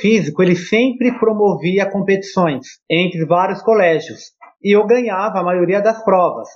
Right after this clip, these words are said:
Provas de velocidade, prova de salto em distância, salto em altura, pro-, até provas de arremesso. Mesmo o magrinho tinha um pouquinho de força.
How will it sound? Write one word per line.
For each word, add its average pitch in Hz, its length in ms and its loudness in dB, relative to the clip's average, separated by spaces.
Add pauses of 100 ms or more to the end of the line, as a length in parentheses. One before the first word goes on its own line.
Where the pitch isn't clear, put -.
(140)
Provas 180 300 2
de 139 60 -8
velocidade, 156 960 0
prova 165 260 0
de - 80 -16
salto 147 200 -4
em 143 60 -12
distância, 165 600 -2
salto 139 320 -4
em 160 60 -4
altura, 175 680 2 (260)
pro-, 185 240 0
até 185 320 0
provas 240 340 2
de 214 80 0
arremesso. 196 800 -4 (140)
Mesmo 208 320 2
o 220 60 0
magrinho 202 460 -2
tinha 226 160 0
um 226 60 -2
pouquinho 214 320 -2
de 202 100 -4
força. 190 520 2